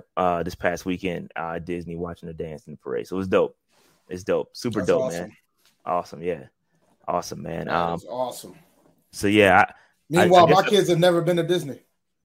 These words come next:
Speaker 1: Dog, you gotta go. Yeah,
Speaker 2: I
Speaker 1: Dis-,
Speaker 2: don't have
Speaker 1: Dis-,
Speaker 2: to do anything.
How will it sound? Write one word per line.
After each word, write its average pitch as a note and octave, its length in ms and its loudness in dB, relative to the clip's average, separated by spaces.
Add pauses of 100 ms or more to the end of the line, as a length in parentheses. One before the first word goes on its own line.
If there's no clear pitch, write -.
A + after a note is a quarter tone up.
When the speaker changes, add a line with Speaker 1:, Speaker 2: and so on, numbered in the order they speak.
(220)
Speaker 1:
Dog, F#2 400 4
you G#2+ 100 -8
gotta A2 260 4
go. G2+ 340 0 (280)
Yeah, - 120 -8 (100)
Speaker 2:
I E3+ 120 4
Speaker 1:
Dis-, C#4+ 80 10
Speaker 2:
don't C#4+ 100 8
have C4+ 100 8
Speaker 1:
Dis-, B3+ 80 -4
Speaker 2:
to B3+ 60 -4
do B3 120 2
anything. G#3+ 500 2